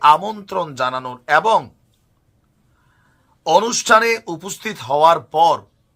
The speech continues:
কাউকে খোঁজ খবর নেয়নি। তারা যেখানে আসলো, তাদের খোঁজ খবরটা কেউ নেয়নি, অথচ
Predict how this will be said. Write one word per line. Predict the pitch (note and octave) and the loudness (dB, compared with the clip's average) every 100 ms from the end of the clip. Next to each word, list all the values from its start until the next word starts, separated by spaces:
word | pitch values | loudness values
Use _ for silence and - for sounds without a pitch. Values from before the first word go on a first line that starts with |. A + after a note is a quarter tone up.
| _ _ _ _ _ _ _ _ _ _ _ | _ _ _ _ _ _ _ _ _ _ _
কাউকে | E3 F3+ G3+ A#3 A3 | 2 2 2 -2 -2
খোঁজ | G#3 - F3+ - | -4 -12 -12 -12
খবর | - G3 F#3+ E3+ | -4 -2 -2 -4
নেয়নি। | C3+ D#3 D#3+ B2 _ _ _ _ _ _ _ _ _ | -4 -2 -2 -8 _ _ _ _ _ _ _ _ _
তারা | - C3+ | -10 -10
যেখানে | C#3+ D#3+ - | -10 -8 0
আসলো, | C#3+ C3 - A3+ C3+ - _ _ - | 0 0 -4 -4 -4 -10 _ _ -8
তাদের | C3+ D3 | -6 -6
খোঁজ | - D3 - | -10 -10 -6
খবরটা | D3+ D#3 D3+ C#3+ | -4 -4 -4 -6
কেউ | C#3 | -6
নেয়নি, | C#3 C#3 | -8 -6
অথচ | D3 D#3 A#3 | -4 -2 -2